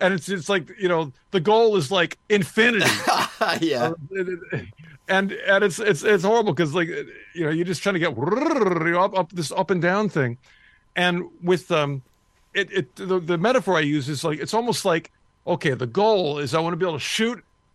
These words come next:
Speaker 1: an arrow with, with my bow, and I wanna do it as fast as I can, just aiming at, at
Speaker 2: <laughs>
Speaker 1: arbitrary points in the sky.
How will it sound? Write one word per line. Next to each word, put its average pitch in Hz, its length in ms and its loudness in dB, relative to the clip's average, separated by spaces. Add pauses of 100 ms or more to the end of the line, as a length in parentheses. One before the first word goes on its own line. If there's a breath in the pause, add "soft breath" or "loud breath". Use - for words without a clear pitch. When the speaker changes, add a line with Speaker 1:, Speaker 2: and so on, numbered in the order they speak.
(140)
Speaker 1:
an 165 80 -6
arrow 175 680 0
with, 160 180 -12
with 170 260 -6
my 160 160 -2
bow, 131 480 0 (680)
and 180 140 2
I 185 60 2
wanna 180 200 0
do 185 160 0
it 170 60 2
as 147 120 -6
fast 240 360 0
as 180 160 -8
I 196 120 4
can, 170 480 0 (220)
just 247 200 -2 (100)
aiming 208 580 0 (800)
at, 190 200 -4
at 175 140 -2
Speaker 2:
<laughs> 170 220 -2
Speaker 1:
arbitrary 208 580 2
points 185 420 0
in 151 120 -2
the 135 100 -2
sky. 127 560 0